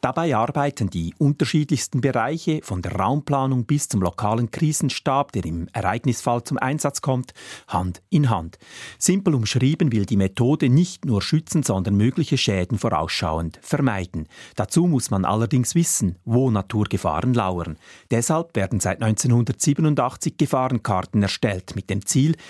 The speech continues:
gefährdete Gebiete gar nicht erst zu überbauen, besonders zu schützen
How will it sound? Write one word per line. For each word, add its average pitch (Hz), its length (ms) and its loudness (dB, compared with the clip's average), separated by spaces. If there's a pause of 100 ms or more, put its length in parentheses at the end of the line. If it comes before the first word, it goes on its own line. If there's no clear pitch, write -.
(180)
gefährdete 135 560 0
Gebiete 147 420 0
gar 95 260 -2
nicht - 280 -4
erst 110 320 -2
zu - 200 -2
überbauen, 117 640 0 (320)
besonders 101 460 -2
zu - 140 -4
schützen 160 420 0